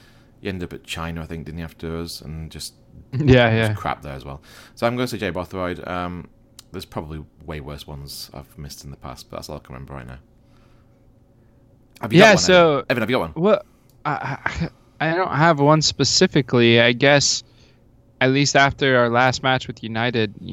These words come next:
Speaker 2: Gary Medin is certainly
Speaker 1: Yeah.
Speaker 2: toward the top. When he was with us, though, I, I didn't hate him at all. I mean, it's, it's one of those things that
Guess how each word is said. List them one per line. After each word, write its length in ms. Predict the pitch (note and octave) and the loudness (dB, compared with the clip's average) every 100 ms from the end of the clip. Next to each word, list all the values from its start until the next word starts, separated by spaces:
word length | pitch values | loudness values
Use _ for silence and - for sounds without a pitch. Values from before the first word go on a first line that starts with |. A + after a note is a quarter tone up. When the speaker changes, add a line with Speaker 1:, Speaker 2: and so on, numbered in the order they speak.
| G#2 | 0
Speaker 2:
Gary 220 | A#2+ A#2+ | 4 4
Medin 540 | A2+ G#2+ A#2 A#2+ A2 - - | 2 0 -2 -2 -4 -10 -14
is 140 | - - | -6 0
certainly 600 | A#2+ G#2 A2 A2 G#2 G2+ | 2 2 0 0 0 -4
Speaker 1:
Yeah. 60 | F4+ | -2
Speaker 2:
toward 340 | A#2+ A#2+ A#2+ | 4 6 6
the 80 | G#2+ | 4
top. 320 | - A2 A2 - | 0 2 2 4
When 120 | D#3 | 6
he 80 | F#3 | 8
was 140 | D#3 | 8
with 180 | F3 A3+ | 6 6
us, 200 | C#3 - | 2 2
though, 120 | A2+ | 2
I, 160 | A2 A2+ - | 4 4 2
I 120 | B2+ | -2
didn't 220 | C3 A#2 | -2 -4
hate 200 | A#2+ C3 | -2 -2
him 100 | A2+ | 0
at 80 | G#2 | 4
all. 280 | D#3+ B2 F#2+ | 6 6 4
I 120 | G#2+ | 0
mean, 240 | A2+ A2+ | -6 -6
it's, 240 | A2 A2 - - - - - | -6 -8 -10 -16 -20 -8 -2
it's 140 | C3+ | 4
one 120 | D#3+ | 6
of 60 | C#3 | 8
those 180 | B2+ - | 6 4
things 220 | C#3 A#2+ | -2 0
that 160 | G#2+ | -4